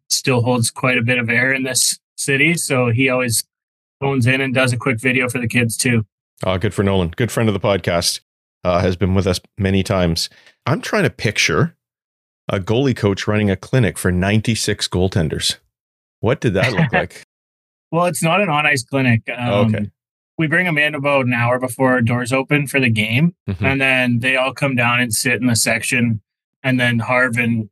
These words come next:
Speaker 1: our, uh, communications guy just kinda run a hot stove more than anything.
Speaker 2: Okay.
Speaker 1: Um, and then he just has videos that he's done with Oz and,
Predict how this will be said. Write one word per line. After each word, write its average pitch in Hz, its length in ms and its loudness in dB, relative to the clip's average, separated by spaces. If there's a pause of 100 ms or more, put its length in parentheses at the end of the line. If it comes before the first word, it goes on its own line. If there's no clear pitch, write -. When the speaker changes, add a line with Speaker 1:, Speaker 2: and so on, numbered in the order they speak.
(180)
Speaker 1:
our, 120 340 2
uh, 107 300 2
communications 123 600 -2
guy 117 240 0
just 117 300 -4
kinda 123 240 0
run 120 140 2
a 107 60 0
hot 110 240 -2
stove 127 280 2
more 123 200 -2
than 117 120 2
anything. 147 440 0 (180)
Speaker 2:
Okay. 98 360 0
Speaker 1:
Um, 113 600 0 (100)
and 135 140 -2
then 131 140 2
he 127 140 2
just 135 200 -2
has 131 220 0
videos 123 480 0
that 120 160 0
he's 117 140 2
done 113 400 -2 (320)
with 123 260 0
Oz 117 320 0
and, 110 320 0